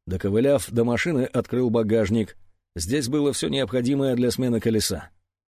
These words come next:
Он делал это когда-то, почему бы не попробовать? Поднять машину удалось лишь с четвёртого раза. Проклятый домкрат постоянно соскакивал —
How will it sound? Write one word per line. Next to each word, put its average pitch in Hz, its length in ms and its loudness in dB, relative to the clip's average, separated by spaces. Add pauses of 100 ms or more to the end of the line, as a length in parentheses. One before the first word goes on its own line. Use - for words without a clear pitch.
(320)
Он 143 260 0
делал 151 400 4
это 139 220 0
когда-то, 135 720 0 (360)
почему 107 360 -2
бы 104 120 2
не 117 100 2
попробовать? 131 640 -2 (760)
Поднять 139 340 -2
машину 147 360 0
удалось 131 380 0
лишь 135 200 -2
с - 60 -10
четвёртого 127 600 0
раза. 120 340 2 (460)
Проклятый 151 420 -4
домкрат 135 460 2
постоянно 139 500 0
соскакивал — 120 720 0